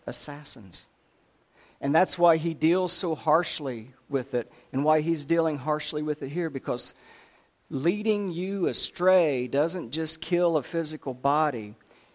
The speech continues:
it destines a soul to eternal separation from God. So it is very important that you know the Word of God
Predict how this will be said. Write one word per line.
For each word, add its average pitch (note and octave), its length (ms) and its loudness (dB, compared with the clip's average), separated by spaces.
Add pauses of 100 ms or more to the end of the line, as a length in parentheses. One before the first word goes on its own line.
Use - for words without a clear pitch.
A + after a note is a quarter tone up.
(280)
it D3 320 2
destines F3+ 880 0 (400)
a A#2 100 2
soul D#3 800 0
to C3+ 200 -8
eternal C3+ 680 -4 (140)
separation C#3+ 800 -6
from G#2+ 220 -14
God. A2+ 400 -4 (760)
So D#3+ 260 0
it D3+ 120 6
is C3+ 160 2
very E3+ 560 2
important C#3 800 -4 (760)
that C#3 180 0
you B2 160 -8
know E3 380 -2
the F#3 100 0
Word D#3+ 320 2
of A2 160 -6
God A2 480 -8